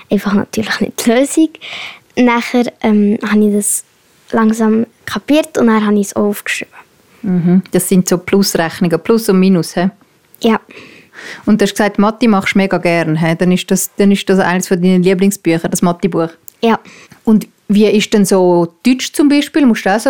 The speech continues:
Speaker 2: Aufsätze und so Sachen schreiben? Wie läuft das so ab bei dir daheim? Hol mal ein Deutschbuch, dass ich mir das ein bisschen vorstellen kann, was du zum Beispiel beim Deutsch so machst.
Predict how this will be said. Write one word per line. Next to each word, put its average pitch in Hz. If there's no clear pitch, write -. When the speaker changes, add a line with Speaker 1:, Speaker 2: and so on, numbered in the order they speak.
Speaker 2:
Aufsätze 269
und 277
so 294
Sachen 262
schreiben? 175
Wie 160
läuft 156
das 202
so 190
ab 185
bei 196
dir 180
daheim? 180
Hol 202
mal 254
ein 262
Deutschbuch, 247
dass 233
ich 220
mir 208
das 196
ein 190
bisschen 185
vorstellen 196
kann, 180
was 190
du 180
zum -
Beispiel 180
beim 170
Deutsch -
so 185
machst. -